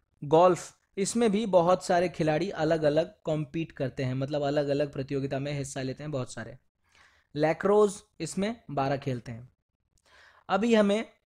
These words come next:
अ, खेल से संबंधित उनके ग्राउंड के बारे में भी पढ़ लेना है। देखिए, ये जो अभी मैंने बताया, इसमें हमें याद रखना है,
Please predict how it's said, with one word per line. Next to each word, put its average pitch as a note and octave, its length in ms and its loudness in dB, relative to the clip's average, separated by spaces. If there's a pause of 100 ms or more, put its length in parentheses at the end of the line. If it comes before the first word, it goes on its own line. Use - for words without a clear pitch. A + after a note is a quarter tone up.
(1080)
अ, G3+ 240 -4 (160)
खेल A#3 300 8
से A3+ 160 2
संबंधित F#3+ 560 2
उनके F#3 260 0
ग्राउंड F#3 420 4
के G#3+ 100 4
बारे D#3+ 280 6
में D#3 100 2
भी F3 80 0
पढ़ C#3+ 220 2
लेना B2 280 -2
है। A2 160 -14 (340)
देखिए, G3 180 4
ये G3 140 4
जो G#3 100 4
अभी G3 140 2
मैंने G3 180 0
बताया, F3 260 0 (140)
इसमें F#3+ 280 0
हमें F#3+ 180 2
याद F3+ 280 0
रखना F3 280 0
है, F#3 120 -4